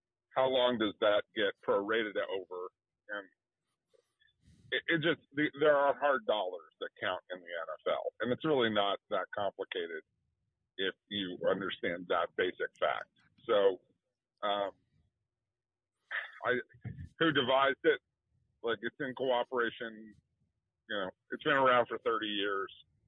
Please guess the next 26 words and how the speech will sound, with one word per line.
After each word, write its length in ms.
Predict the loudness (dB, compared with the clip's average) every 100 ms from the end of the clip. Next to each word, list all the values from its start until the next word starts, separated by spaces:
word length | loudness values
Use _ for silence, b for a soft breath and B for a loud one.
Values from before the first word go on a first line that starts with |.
| _ _ _
It's 120 | -8 -2
in 140 | -2
cooperation 720 | 4 4 4 0 -2 -2 -2 -6
with 120 | -6
the 120 | -6 -2
players, 480 | 2 2 2 -2 -8 _ _ _ _ _ _ _ _
but 120 | -6 2
basically 500 | 2 2 -6 -8 -8
the 120 | -2 0
N 80 | -2
F 60 | 2
L, 180 | 2 2 -4 _ -2
the, 120 | -2 0
the 120 | 0
N 120 | 0 0
F 80 | 0
L 160 | 2 2
has 140 | 0 -2
a 80 | -6
bunch 160 | -10 -10
of 60 | -4
guys 240 | -2 -2 -4
that 80 | -10
they 80 | -6
call 240 | -4 -4 -2
capologists, 720 | -2 0 -2 -2 -4 -8